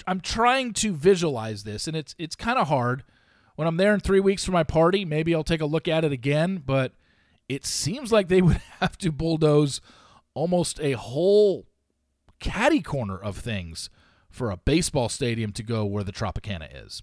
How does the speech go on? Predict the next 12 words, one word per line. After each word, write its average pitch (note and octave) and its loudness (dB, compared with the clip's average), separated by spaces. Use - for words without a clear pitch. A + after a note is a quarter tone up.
But A#2+ -4
maybe F3+ -4
I'm A3+ -4
just F#3 -8
not E3+ -2
thinking D3+ -4
of B2+ -4
how B2 -2
big G#2+ -4
the G#2+ -10
Trop F#2+ -6
is. B1 -12